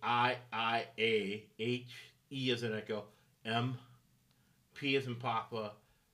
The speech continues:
C as in Charlie, O dot com, and use bet fifteen for fifteen percent off your first order. Or try them out and see how they work. Again, at V as in Victory, I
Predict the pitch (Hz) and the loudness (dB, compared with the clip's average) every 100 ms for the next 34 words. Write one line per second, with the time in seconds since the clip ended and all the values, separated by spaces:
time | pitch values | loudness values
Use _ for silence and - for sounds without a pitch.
0 | _ _ _ _ - 135 139 131 123 131 | _ _ _ _ -6 0 0 0 -4 -2
1 | 113 110 110 107 - _ - 123 123 123 | 0 2 0 -2 -10 _ 2 6 8 6
2 | 120 - 113 110 - - 117 113 107 - | 2 -2 0 0 -4 -8 -4 -4 -4 -8
3 | _ _ - 110 120 135 120 - - 160 | _ _ -10 -2 0 0 -2 -2 4 6
4 | - - 160 - - 139 98 - _ _ | 4 -4 -2 0 2 0 0 -10 _ _
5 | _ 110 135 131 117 117 139 123 123 113 | _ -6 -4 -4 -6 -6 -2 0 0 -2
6 | - - _ _ 110 135 127 147 160 113 | -8 -20 _ _ -6 -4 2 8 8 6
7 | 95 - _ _ _ _ _ 123 143 156 | 0 -10 _ _ _ _ _ 6 10 10
8 | 139 - - - - 143 135 151 156 151 | 8 0 -18 -16 -2 6 8 10 8 8
9 | 151 143 - - 101 - 131 139 147 143 | 6 4 -2 -14 -12 -2 2 6 8 8
10 | 131 - - - - _ _ 107 113 131 | 6 4 -8 -20 -20 _ _ -6 2 6
11 | 131 101 - - _ _ _ - 104 95 | 6 4 -6 -20 _ _ _ -4 -2 -2
12 | - _ 98 110 147 135 113 127 127 139 | -6 _ -8 -4 0 2 2 0 2 2
13 | 139 127 95 - - _ _ - 127 135 | 2 0 0 -4 -20 _ _ 0 6 8
14 | 139 139 | 8 6